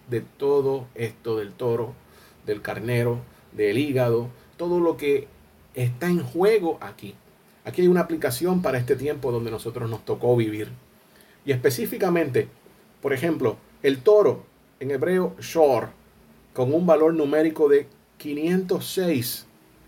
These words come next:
el mismo valor numérico de la palabra rosh, cabeza,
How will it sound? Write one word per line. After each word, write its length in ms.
el 80
mismo 280
valor 260
numérico 680
de 100
la 140
palabra 580
rosh, 480
cabeza, 540